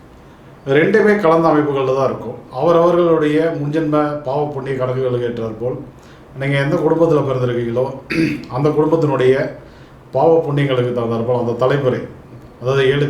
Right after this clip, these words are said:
தலைமுறை இருக்கு இல்லையா, அதனுடைய பாவ கணக்குகள், புண்ணிய கணக்குகளுக்கு தகுந்தாற் போல் இந்த ஒன்பது கிரகங்கள்ல சில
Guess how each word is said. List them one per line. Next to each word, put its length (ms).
தலைமுறை 320
இருக்கு 200
இல்லையா, 200
அதனுடைய 320
பாவ 120
கணக்குகள், 480
புண்ணிய 200
கணக்குகளுக்கு 400
தகுந்தாற் 400
போல் 120
இந்த 120
ஒன்பது 340
கிரகங்கள்ல 500
சில 140